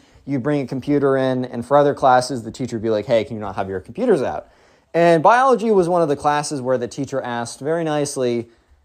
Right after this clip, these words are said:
like, "Don't have your computer out. We don't have any need for it. And I know it's just gonna be a distraction." 'Cause let's be real, guys.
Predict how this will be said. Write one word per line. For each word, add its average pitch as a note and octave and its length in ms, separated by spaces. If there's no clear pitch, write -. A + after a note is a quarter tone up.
like, A#2+ 200
"Don't C#3 200
have D3 160
your C#3 80
computer B2+ 400
out. A#2+ 360
We C3 180
don't C#3+ 200
have C3 160
any A#2 140
need F3 240
for F3+ 260
it. D#3+ 300
And C#3 80
I C#3 120
know C#3 180
it's C3 160
just B2 260
gonna A#2+ 120
be G#2+ 100
a G2+ 60
distraction." F#2 640
'Cause A#2 160
let's F3 180
be A3+ 160
real, B3 300
guys. A#2 420